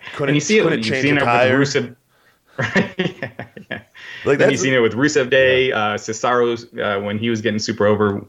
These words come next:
Speaker 2: When they get really over, they pivot and either take them off T V or, you know, uh, yeah,
Speaker 1: And you know,
Speaker 2: you just
Speaker 1: too,
Speaker 2: see
Speaker 1: the,
Speaker 2: it
Speaker 1: the
Speaker 2: time and
Speaker 1: bad
Speaker 2: time
Speaker 1: part
Speaker 2: again.
Speaker 1: about this is what happens with people, and I could see it in their eyes, and this will never, I would never, ever let that ever happen to me 'cause I know what I'm worth.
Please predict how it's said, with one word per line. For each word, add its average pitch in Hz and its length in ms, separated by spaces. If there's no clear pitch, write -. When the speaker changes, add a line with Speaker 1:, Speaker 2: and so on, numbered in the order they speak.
Speaker 2:
When 113 180
they 120 200
get 104 340
really 113 240
over, 110 440
they 95 120
pivot 107 460
and 92 520
either 87 240
take 104 240
them 101 120
off 95 160
T 98 180
V 101 440
or, - 480
you - 140
know, 90 180
uh, 64 240
yeah, 180 440
Speaker 1:
And 143 100
you 175 60
know, 220 100
Speaker 2:
you 90 80
just 185 180
Speaker 1:
too, 107 80
Speaker 2:
see 95 40
Speaker 1:
the, - 0
Speaker 2:
it - 40
Speaker 1:
the - 60
Speaker 2:
time 104 160
and 127 80
Speaker 1:
bad 175 60
Speaker 2:
time 104 120
Speaker 1:
part - 140
Speaker 2:
again. 127 80
Speaker 1:
about 113 220
this 123 180
is 98 160
what 98 160
happens 120 400
with - 120
people, 151 320
and 117 80
I 127 80
could 135 160
see 135 160
it 120 60
in 113 100
their 95 160
eyes, 113 360
and 101 120
this 113 160
will 107 80
never, 110 300
I 101 60
would 98 140
never, 107 260
ever 101 160
let 104 180
that 104 140
ever 98 240
happen 95 320
to 85 60
me 82 140
'cause 82 180
I 87 100
know 92 240
what 87 120
I'm 85 140
worth. 92 260